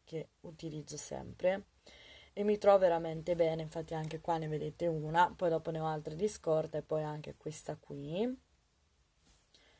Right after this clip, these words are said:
Queste qua ne ho volute prendere due perché mi ci trovo bene, quindi le prendo sempre. Poi sempre qualcosa inerente per le sopracciglia, ho voluto provare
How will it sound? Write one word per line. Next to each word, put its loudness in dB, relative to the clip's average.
Queste -4
qua 4
ne -4
ho -4
volute 0
prendere -2
due 0
perché -10
mi -12
ci -10
trovo -4
bene, -4
quindi -20
le -14
prendo 2
sempre. 0
Poi 6
sempre 2
qualcosa 2
inerente 0
per -4
le -6
sopracciglia, -8
ho -2
voluto -6
provare 0